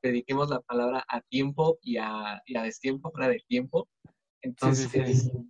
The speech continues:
Speaker 1: es, es este, este tiempo, por así decirlo, en que,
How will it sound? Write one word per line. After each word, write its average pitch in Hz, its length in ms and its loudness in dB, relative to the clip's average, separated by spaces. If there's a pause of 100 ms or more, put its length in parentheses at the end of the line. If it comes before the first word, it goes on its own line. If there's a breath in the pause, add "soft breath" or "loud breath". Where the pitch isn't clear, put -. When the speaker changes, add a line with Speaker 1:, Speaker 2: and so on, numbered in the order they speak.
(160)
Speaker 1:
es, - 320 -2
es 156 180 0
este, 139 880 4
este 143 420 -2
tiempo, 151 400 2
por 127 140 -2
así 139 240 -6
decirlo, 147 500 0 (100)
en 127 200 -2
que, 117 560 0